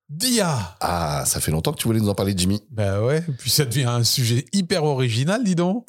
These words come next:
Speaker 2: <laughs> Bah ouais, ça fait plus de quatre mois qu'on pense à ça, et il s'en est passé des choses en quatre mois.
Speaker 1: Ouais,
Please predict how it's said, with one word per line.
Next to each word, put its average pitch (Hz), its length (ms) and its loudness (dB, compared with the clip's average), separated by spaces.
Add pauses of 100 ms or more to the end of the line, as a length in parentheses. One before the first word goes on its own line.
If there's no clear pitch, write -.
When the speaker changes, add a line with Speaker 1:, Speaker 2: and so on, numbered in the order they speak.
(140)
Speaker 2:
<laughs> 78 160 0
Bah 67 200 0
ouais, 65 180 0
ça 110 220 0
fait 78 100 2
plus 73 160 -2
de - 80 -14
quatre - 280 -2
mois 92 140 2
qu'on 87 160 -2
pense 78 240 0
à 78 80 0
ça, - 460 0
et 107 300 2
il 90 60 2
s'en 87 200 0
est 101 60 0
passé 95 260 0
des 101 80 0
choses 107 200 0
en 95 100 -2
quatre - 260 -2
mois. 76 360 -2 (140)
Speaker 1:
Ouais, 101 540 -2